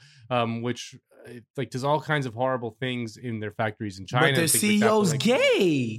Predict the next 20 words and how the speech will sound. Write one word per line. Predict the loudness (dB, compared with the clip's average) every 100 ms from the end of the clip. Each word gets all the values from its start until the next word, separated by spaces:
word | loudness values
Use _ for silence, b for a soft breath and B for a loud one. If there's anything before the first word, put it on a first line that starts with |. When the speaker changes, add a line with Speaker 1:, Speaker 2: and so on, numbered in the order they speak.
| -4
Speaker 1:
their | -4
C | -2 -2
E | 0
O's | 0
gay, | 0 2 2 2
and | 0
then, | -4
like, | -2 -4
it's | -4 -8
like | -2
they're, | -2 -2
they're | -2 -2 -2
Speaker 2:
So | -2 0
they're |
Speaker 1:
progressive, | 2
you | 0
know, | 0
Speaker 2:
great. | 0 2 0
Speaker 1:
like, | 0 -4 -8 _ _ _ _ _
um, | 0 0 0 -2